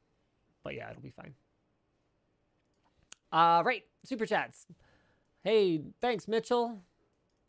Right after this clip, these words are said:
Uh, Sandeep says, "What do you think about an L T E version of the Steam Deck?" I think that's pretty cool,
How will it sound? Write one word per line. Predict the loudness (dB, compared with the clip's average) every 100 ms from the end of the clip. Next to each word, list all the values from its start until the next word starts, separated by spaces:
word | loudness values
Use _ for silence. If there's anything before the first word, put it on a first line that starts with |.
| _ _ _ _ _ _ -16 -4
Uh, | 0 2 4 4 4 4 4 2 0
Sandeep | -2 -4 -4 -6
says, | -6 -6
"What | -4 -6
do | -6
you |
think | -6 -6
about | -4 -2
an | -4 -4
L | -4 -6
T | -8 -10
E | -8 -8
version | -4 -4 -4
of | -8
the | -10
Steam | -6 -6 -6
Deck?" | -8 -12 _ _ _ _ _ _ -2
I |
think | -2 -4 -4
that's | -6
pretty | -4 -6
cool, | -4 -4 -4 -4